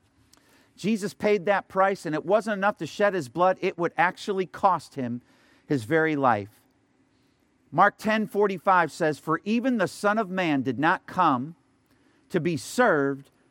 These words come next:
but to serve and give a life, and give his life a ransom for many." That word ransom there actually means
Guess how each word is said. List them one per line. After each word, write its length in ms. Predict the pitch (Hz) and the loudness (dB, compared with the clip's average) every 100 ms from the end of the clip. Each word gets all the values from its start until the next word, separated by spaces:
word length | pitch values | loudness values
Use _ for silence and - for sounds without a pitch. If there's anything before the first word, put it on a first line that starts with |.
| _ | _
but 360 | 131 185 185 _ | 2 4 4 _
to 320 | - 277 294 | 2 2 2
serve 640 | 254 - 165 117 95 - _ _ _ _ _ _ | -2 -2 0 0 -6 -12 _ _ _ _ _ _
and 200 | 147 135 | -2 2
give 180 | 175 190 | 0 2
a 40 | |
life, 600 | 180 170 180 135 120 - _ _ _ _ 139 | 2 4 4 4 -2 -18 _ _ _ _ -4
and 140 | 143 | 0
give 200 | 180 175 | 0 0
his 300 | 160 202 143 | 0 -2 2
life 380 | 151 123 120 - | 2 2 0 -4
a 100 | 139 | -2
ransom 540 | 127 139 151 143 156 139 | 0 0 -2 -2 -4 -4
for 140 | 143 | -4
many." 320 | 135 127 101 - _ - | -2 -2 -4 -12 _ -2
That 200 | 202 208 | -2 2
word 260 | 233 165 | 0 0
ransom 480 | 202 214 - 190 160 | -4 -4 -4 -6 -2
there 200 | 160 160 | 0 0
actually 480 | 165 196 - 220 202 | 0 -2 -4 -6 -4
means 420 | 185 180 175 143 | -4 -4 -6 -10